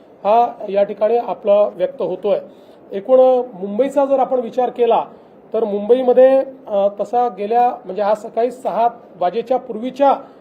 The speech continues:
अठ्ठेचाळीस तासामध्ये जवळपास दोनशे एमएम पाऊस पडला आणि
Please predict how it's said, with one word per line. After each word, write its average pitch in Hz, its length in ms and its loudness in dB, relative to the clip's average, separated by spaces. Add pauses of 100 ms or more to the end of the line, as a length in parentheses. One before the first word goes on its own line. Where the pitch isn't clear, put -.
(140)
अठ्ठेचाळीस 254 540 0
तासामध्ये 233 520 0 (400)
जवळपास 233 340 0
दोनशे 226 340 0
एमएम 269 220 4
पाऊस 240 260 -2
पडला 190 380 -2 (480)
आणि 294 420 0